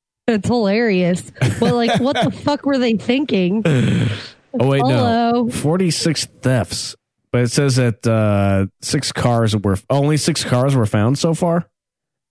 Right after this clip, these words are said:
Speaker 1: Ages nine. Nine
Speaker 2: <laughs> Nice.
Speaker 1: years old. My daughter is eight.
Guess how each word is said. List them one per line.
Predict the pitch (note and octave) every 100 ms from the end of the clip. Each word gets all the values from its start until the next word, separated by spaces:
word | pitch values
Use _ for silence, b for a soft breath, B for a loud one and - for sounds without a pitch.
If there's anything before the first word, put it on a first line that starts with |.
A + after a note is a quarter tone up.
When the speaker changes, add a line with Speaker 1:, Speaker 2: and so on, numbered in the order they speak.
| _ -
Speaker 1:
Ages | C4+ C#4 B3 A3+ F#3+
nine. | G#3 A3 B3+ A#3 F3 E3+ E3 _ -
Nine | F#3 G3+ G#3+ B3 - C#4+
Speaker 2:
<laughs> | C#4
Nice. | B3+ C4
Speaker 1:
years | B3 G#3+
old. | A#3 A#3 G3+ - - B -
My | A#3+ C#4
daughter | C#4+ C#4 C#4+
is | B3 F#3+ - -
eight. | G#3+ F#3+ - -